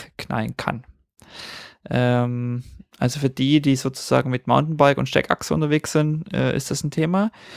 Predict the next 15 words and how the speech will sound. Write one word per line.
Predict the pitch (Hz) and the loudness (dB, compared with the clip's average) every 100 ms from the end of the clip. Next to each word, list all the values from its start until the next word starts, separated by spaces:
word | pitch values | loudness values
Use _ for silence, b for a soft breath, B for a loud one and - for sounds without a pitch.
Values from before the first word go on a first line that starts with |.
| B B | B B
Und, | - - 143 165 175 180 175 - - | -2 4 8 10 8 6 2 -4 -6
ähm, | - 139 143 143 147 143 147 147 151 - _ - | 2 6 8 8 6 4 0 -2 -4 -8 _ -16
eine | - 139 | -2 -2
zweite | - 160 165 | 0 0 4
Sache, | 180 170 | 4 4
die | 156 147 143 151 151 151 | 4 2 2 4 4 2
noch | - 143 - - | 0 -2 -2 -2
neu | 135 147 147 | 2 2 6
war, | 135 147 156 - | 6 8 6 4
ist, | - 151 - - B B B B B B B - | 2 0 0 -8 B B B B B B B -2
ähm, | 131 131 131 131 123 131 139 _ _ | 0 0 0 -2 -4 -6 -10 _ _
für | - 147 | -4 -2
die | |
Fatbike-Benutzer. | 143 208 _ 147 131 - - - 135 135 135 - 110 107 b - - | 2 0 _ 4 4 -2 -12 0 4 4 2 2 2 0 b -18 -4
Ähm, | 127 127 131 131 131 135 | -2 0 -2 -4 -4 -4